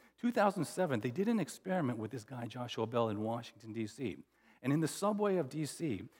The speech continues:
what they asked him to do is they wanted him to set up to play the violin in the, in, in the middle of the subway station as all these people are walking by. But the only thing is, they asked him to wear nothing but a baseball cap, a long sleeve t-shirt, some blue jeans,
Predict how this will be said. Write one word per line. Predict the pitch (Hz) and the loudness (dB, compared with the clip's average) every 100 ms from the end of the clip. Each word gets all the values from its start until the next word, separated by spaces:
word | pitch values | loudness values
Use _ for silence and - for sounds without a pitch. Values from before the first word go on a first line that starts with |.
| - - | -20 -4
what | 156 | -2
they | 175 156 | 4 6
asked | 196 - | 6 4
him | 180 | 0
to | 139 | 2
do | 147 | 2
is | 120 | 2
they | 135 135 | 2 2
wanted | 175 185 - | 2 -2 -4
him | 139 | -6
to | 123 | -6
set | - 160 175 | -6 -2 0
up | 147 | 0
to | 120 | -4
play | - 135 123 | -8 -2 0
the | 120 | 0
violin | 117 113 113 117 95 98 _ _ _ _ _ | -2 0 2 2 0 -4 _ _ _ _ _
in | 139 | 0
the, | 131 117 - | 0 -2 -6
in, | 147 - _ | -6 -6 _
in | 160 | 2
the | 139 | 4
middle | 175 185 | 4 4
of | |
the | 160 | 2
subway | - 170 127 107 101 - | 0 -2 -2 -2 -2 -6
station | - 117 101 120 110 - - - 117 | -4 -2 0 -2 -4 -6 -20 -8 -4
as | 117 | 2
all | 131 | 4
these | 156 151 | 4 2
people | 135 123 | -4 -2
are | 113 | 0
walking | 101 101 123 | 2 2 -2
by. | 120 123 90 - - - | -4 -2 -4 -6 -12 -6
But | 135 | 0
the | |
only | 139 202 | 0 0
thing | 196 170 185 | 2 0 2
is, | 143 - - - | 0 -2 -8 0
they | 143 | 4
asked | 185 - | 4 0
him | 190 | -2
to | 185 | 0
wear | 135 127 127 139 - - | 2 4 4 2 -2 0
nothing | 160 196 196 | 2 4 4
but | 160 143 - - | 4 2 -2 -4
a | |
baseball | 104 156 - 190 190 | 0 0 2 4 4
cap, | - - 165 180 | 4 4 6 6
a | 107 | 4
long | 110 143 190 208 | 2 4 4 2
sleeve | - 185 160 | 0 -2 -2
t-shirt, | - 180 - 170 | -4 -4 -2 -4
some | - 123 | -2 -2
blue | 117 190 208 | 2 2 2
jeans, | 127 113 113 | 0 -2 -2